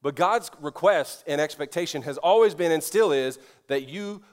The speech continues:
love him, that you devote yourself to him in every part of yourself. That's why we say at LifePoint, we wanna lead you to be fully devoted followers of Jesus. That means your mind, heart, soul, and strength, you love God.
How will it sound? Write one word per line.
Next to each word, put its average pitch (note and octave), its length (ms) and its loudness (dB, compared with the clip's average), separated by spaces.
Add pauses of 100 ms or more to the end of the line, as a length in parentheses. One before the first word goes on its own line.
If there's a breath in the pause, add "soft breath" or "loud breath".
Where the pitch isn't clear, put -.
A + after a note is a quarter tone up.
love F#3 380 2
him, D3+ 300 -6
that C3+ 120 -8
you D#3 140 -12
devote D3+ 440 -2
yourself D#3+ 320 -4
to D3+ 80 -10
him D3 360 -2
in D3+ 160 -2
every D#3+ 220 -4
part C#3+ 220 0
of A#2 80 -6
yourself. G#2 360 -18 (760)
That's E3 140 -2
why F#3 100 4
we E3 60 0
say E3 160 0
at D#3+ 60 2
LifePoint, E3 340 0
we D3+ 80 -4
wanna D#3 160 2
lead D#3 140 -4
you D3+ 60 -12
to C#3+ 40 -12
be C#3+ 80 -6
fully E3 400 -2
devoted D#3 340 2
followers D3+ 360 -2
of C3 40 -16
Jesus. C3 540 -12 (440 soft breath)
That C#3+ 100 0
means D3+ 160 0
your D3 80 -2
mind, D#3+ 320 0
heart, D3+ 240 0
soul, D3 200 -2
and C#3 80 -2
strength, E3+ 400 -2 (300 soft breath)
you C3 80 -6
love C3+ 160 0
God. D3+ 280 -2